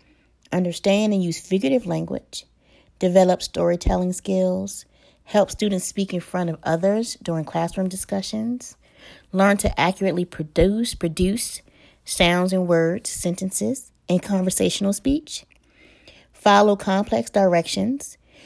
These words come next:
use and understand simple to complex grammar, comprehend curricular text, develop play skills, and most importantly, help each and every student find his or her voice through any,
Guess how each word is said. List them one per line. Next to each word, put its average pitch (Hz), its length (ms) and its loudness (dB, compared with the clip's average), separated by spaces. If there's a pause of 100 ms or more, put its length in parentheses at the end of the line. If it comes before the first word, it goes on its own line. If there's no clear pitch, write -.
(180)
use 208 480 4
and 214 80 -2
understand 175 580 0
simple 202 380 0
to - 160 -8
complex 196 540 0
grammar, 180 480 -4 (640)
comprehend 214 640 0
curricular 214 600 -2
text, - 560 -4 (540)
develop 185 560 4
play 196 220 0
skills, 180 560 -6 (360)
and 190 200 4
most 285 260 4
importantly, 180 600 0
help 240 460 6
each - 460 -4
and 160 220 -2
every 185 260 4
student 170 480 -4 (260)
find 180 360 2
his 247 360 4
or 170 140 0
her 170 160 -2
voice 160 480 -6 (380)
through 180 160 0 (100)
any, 226 420 4